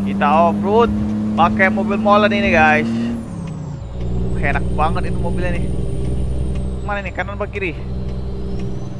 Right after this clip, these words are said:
Lurus aja ya. Oh, ini jalur ini, guys, jalur off-road itu ya.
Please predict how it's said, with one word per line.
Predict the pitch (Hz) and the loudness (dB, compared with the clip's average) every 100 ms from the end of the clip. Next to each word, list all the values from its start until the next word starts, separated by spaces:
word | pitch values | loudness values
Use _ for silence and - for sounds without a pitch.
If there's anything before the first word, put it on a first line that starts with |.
| - | -10
Lurus | 160 180 | -8 -6
aja | 185 | -4
ya. | 165 165 190 - - - - - - - - - - - - - - - - - - - | 2 2 2 -2 -10 -10 -10 -10 -8 -4 -2 -2 -2 -2 -2 -2 -4 -6 -8 -10 -10 -8
Oh, | 185 | -8
ini | 185 180 | -8 -4
jalur | 175 180 | -4 -4
ini, | 175 156 165 | -6 -8 -4
guys, | 151 127 127 | 0 0 -2
jalur | 127 - - | -4 -2 -2
off-road | 123 123 131 | 0 -2 -4
itu | - | -6
ya. | 135 | -4